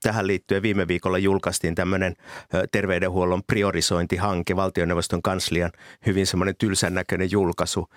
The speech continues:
jossa on kuitenkin mun mielestä semmoista niinku räjähdysvoimaa siinä jutussa siinä mielessä, että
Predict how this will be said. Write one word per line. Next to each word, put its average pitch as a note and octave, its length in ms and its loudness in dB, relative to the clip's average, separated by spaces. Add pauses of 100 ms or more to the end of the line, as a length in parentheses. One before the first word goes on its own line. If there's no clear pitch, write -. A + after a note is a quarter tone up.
(220)
jossa F#2 220 0
on F2 60 -4
kuitenkin F#2+ 440 0
mun G2 160 2
mielestä F#2 220 0
semmoista F#2 320 -2
niinku F#2 200 -2
räjähdysvoimaa F2+ 1300 0
siinä F#2 260 0
jutussa F#2 400 0
siinä F2+ 280 2
mielessä, E2+ 420 0
että F2 240 -2